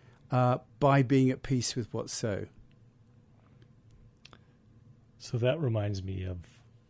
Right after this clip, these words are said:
Speaker 2: of, it might have been the same talk that I referenced earlier.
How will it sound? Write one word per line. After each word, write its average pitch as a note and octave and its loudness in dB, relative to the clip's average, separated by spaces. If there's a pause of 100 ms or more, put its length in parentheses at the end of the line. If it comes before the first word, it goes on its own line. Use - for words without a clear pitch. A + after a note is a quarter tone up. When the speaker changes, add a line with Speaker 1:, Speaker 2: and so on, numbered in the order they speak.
Speaker 2:
of, F2+ -8 (680)
it D3 -2
might C3 2
have A2 0
been A2 0
the G2+ -2
same G#2+ -2
talk G#2 -4 (160)
that G#2 -4
I G2 -6 (300)
referenced G#2 -6
earlier. F#2+ -2